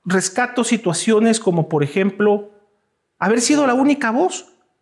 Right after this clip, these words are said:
que salió cuando hubo la matanza de los penales. O la matanza del penal.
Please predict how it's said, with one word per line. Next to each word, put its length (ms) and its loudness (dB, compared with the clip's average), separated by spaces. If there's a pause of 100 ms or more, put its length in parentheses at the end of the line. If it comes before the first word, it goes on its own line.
que 100 0
salió 280 0
cuando 240 0
hubo 100 2
la 80 0
matanza 400 -4
de 40 -4
los 100 -8
penales. 460 -12 (580)
O 80 -2
la 80 2
matanza 300 -2
del 120 0
penal. 340 -4